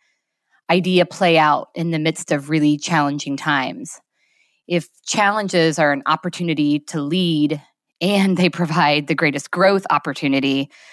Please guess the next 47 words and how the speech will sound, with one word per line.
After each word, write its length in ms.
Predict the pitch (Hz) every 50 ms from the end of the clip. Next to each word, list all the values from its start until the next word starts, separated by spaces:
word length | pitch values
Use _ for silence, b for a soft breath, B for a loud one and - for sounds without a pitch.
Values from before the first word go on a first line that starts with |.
| B B B B
I 140 | B 156 165
think 360 | 170 - 254 247 - 381 -
it's 160 | - 302 - -
pretty 300 | - 311 302 294 302 285
important 680 | 269 247 - 254 240 247 - 147 190 160 147 143 -
to 140 | - 214 185
pay 240 | 190 - 214 202 185
attention 600 | 180 - 196 190 190 180 - 175 151 143 143 143
to 280 | - - 147 147 147 147
what 160 | 151 160 185
are 60 | 196 190
we 160 | 175 180 160
learning 720 | 156 151 151 170 175 185 180 165 147 127 110 110 - 160 - _ _ -
through 140 | - 170 156
this 160 | 151 151 147
challenging 540 | - - 165 143 139 139 139 135 139 135 135
time. 420 | - - 131 131 - - - - - _ _ _ _ _ _ _ _ _ _ _ _ _ _ _ _ _ _ _ _
So 200 | - - 220 208
what 220 | 196 175 202 220 233
are 140 | 233 226
you 360 | 214 196 185 196 220 233 240 233
learning 760 | 180 151 160 170 160 160 156 147 147 143 143 151 151 147 - _ _ _ -
through 140 | - 170 160
this 180 | 156 160 - -
challenging 480 | - 170 147 143 143 143 135 143 143
time 280 | - 151 143 135 135 143
about 240 | 147 147 156 - -
yourself, 800 | 160 135 - - - - 196 170 170 156 143 143 - - - - - -
about 360 | - - 160 151 143 143 139 147
how 140 | - 175
you 180 | 165 160 160 160
show 260 | 151 - - 160 151
up, 300 | 147 143 147 143 - - -
about 300 | - - 143 139 135 -
how 100 | 156 160
you 220 | 156 151 151 147
lead, 420 | 143 147 160 160 156 151 147 147 139
about 220 | 135 - 135 -
how 160 | 147 165 156
you 180 | 151 156 151 147
react, 580 | 143 143 143 151 147 147 151 - - - - -
about 300 | 143 160 147 143 - -
your 180 | 160 160 156
patterns, 640 | - - - 165 165 165 165 151 127 131 135 - -
about 220 | - 160 147 123 135
your 100 | 143 139
fears? 720 | - - 175 175 165 160 160 143 135 135 - - -